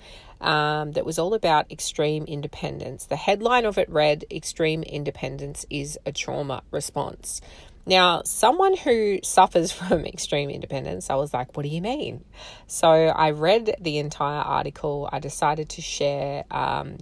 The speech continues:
a little bit about it on my Instagram, and twenty-eight comments from all of these women saying, "Oh my gosh, I did not realize that I too suffer from that, and I did not know that it was a trauma response."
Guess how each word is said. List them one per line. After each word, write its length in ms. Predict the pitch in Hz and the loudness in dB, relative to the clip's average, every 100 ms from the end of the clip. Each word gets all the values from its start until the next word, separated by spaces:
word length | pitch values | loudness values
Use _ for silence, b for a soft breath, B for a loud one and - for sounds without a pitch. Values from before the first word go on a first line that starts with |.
| - | -8
a 60 | |
little 180 | 165 240 | -4 -2
bit 120 | 190 | -2
about 300 | 156 143 135 | -2 0 -2
it 100 | - - | -2 -6
on 180 | 143 143 | -6 -6
my 200 | 131 - | -8 -8
Instagram, 840 | 185 190 - 160 151 143 143 143 - B B B - | -8 -8 -6 -4 -2 -2 -6 -8 -14 B B B -6
and 580 | 180 180 175 175 170 170 - B B - | 0 2 4 2 -2 -6 -12 B B -2
twenty-eight 540 | 311 294 277 247 - | 4 6 6 4 2
comments 540 | - 202 196 185 - | 0 2 4 2 0
from 240 | - 175 170 - | 0 0 2 4
all 200 | 285 294 | 4 2
of 100 | 247 | 4
these 260 | 202 196 | 4 4
women 400 | 180 175 170 170 | 0 2 2 0
saying, 460 | 170 165 156 151 147 170 | 0 0 0 -2 -4 0
"Oh 240 | 160 165 | 2 2
my 200 | 165 160 | 2 0
gosh, 540 | 156 147 147 139 - | 2 2 2 0 -4
I 160 | - 147 | -4 -4
did 180 | 147 147 | -4 -8
not 220 | 139 - | -8 -2
realize 640 | 202 240 226 214 196 190 | 2 4 6 6 6 4
that 140 | - - | 0 0
I 160 | 139 | -2
too 340 | 139 - 233 220 | -4 -4 -4 -2
suffer 340 | 214 208 190 | -2 -2 -4
from 260 | - 175 170 | -6 -6 -2
that, 280 | 160 156 151 | -2 -2 -4
and 140 | 147 | -8
I 80 | 143 | -8
did 180 | 147 147 | -10 -10
not 240 | 147 151 | -8 -6
know 280 | 143 139 143 | -6 -4 -6
that 160 | 143 147 | -4 -6
it 120 | 131 | -4
was 320 | 139 139 - - | -4 -6 -6 -6
a 400 | 131 135 139 151 b b b - | -4 -4 -4 -8 b b b -6
trauma 320 | 196 349 269 | -2 -2 -2
response." 680 | 151 - - - - - | -6 -10 -12 -12 -14 -16